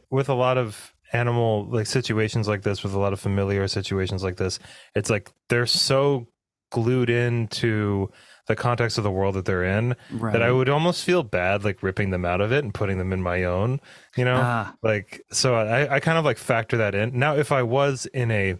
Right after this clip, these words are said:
Speaker 1: fantasy setting, that changes the question up completely. You know what I
Speaker 2: Totally
Speaker 1: mean? Like,
Speaker 2: does.
Speaker 1: it's like
Speaker 2: Right,
Speaker 1: a
Speaker 2: right.
Speaker 1: whole
Speaker 2: About
Speaker 1: different
Speaker 2: actually hunting
Speaker 1: thing.
Speaker 2: orcs.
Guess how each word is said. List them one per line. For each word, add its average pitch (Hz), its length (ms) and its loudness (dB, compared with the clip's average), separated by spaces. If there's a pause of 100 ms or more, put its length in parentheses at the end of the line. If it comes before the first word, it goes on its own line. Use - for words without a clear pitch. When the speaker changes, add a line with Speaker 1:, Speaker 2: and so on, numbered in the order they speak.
(120)
Speaker 1:
fantasy 101 500 -2 (120)
setting, 95 880 0
that 147 140 2
changes 151 320 0
the 127 80 0
question 131 380 0
up 101 120 -4
completely. 95 600 -2 (220)
You 156 200 4
know 120 60 6
what 120 80 4
I - 60 4
Speaker 2:
Totally 120 60 4
Speaker 1:
mean? 123 160 4
Like, 131 100 2
Speaker 2:
does. 123 60 2
Speaker 1:
it's 107 100 0
like 135 100 4
Speaker 2:
Right, 123 60 4
Speaker 1:
a 110 40 2
Speaker 2:
right. 104 80 2
Speaker 1:
whole 147 120 4
Speaker 2:
About 151 120 4
Speaker 1:
different 139 180 2
Speaker 2:
actually 156 180 2
hunting 139 300 2
Speaker 1:
thing. 135 80 0
Speaker 2:
orcs. - 420 -4